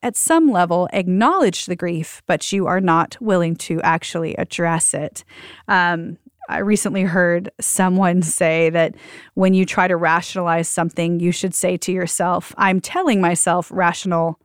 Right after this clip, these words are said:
lies," which I thought was pretty good, um, which speaks to this specific response to grief. We often like to rationalize, li-, rationalize to, to say rational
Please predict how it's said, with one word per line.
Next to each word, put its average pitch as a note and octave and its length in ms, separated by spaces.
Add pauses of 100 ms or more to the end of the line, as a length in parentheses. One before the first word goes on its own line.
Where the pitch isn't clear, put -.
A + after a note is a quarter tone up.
(200)
lies," D#3 640 (640)
which - 100
I D#4 60
thought D#4+ 160
was C#4 100
pretty G#3 260
good, G#3+ 380 (420)
um, F#3+ 520
which A3+ 180
speaks - 440
to B3 120
this F#3+ 220
specific - 580
response F3 540
to F3 100
grief. - 480
We F#3 140
often F3+ 280
like E3 180
to F3+ 100
rationalize, E3 680
li-, E3 280 (180)
rationalize F#3+ 760 (580)
to, F#3+ 300 (460)
to G#3+ 120
say A3 460
rational F#3 720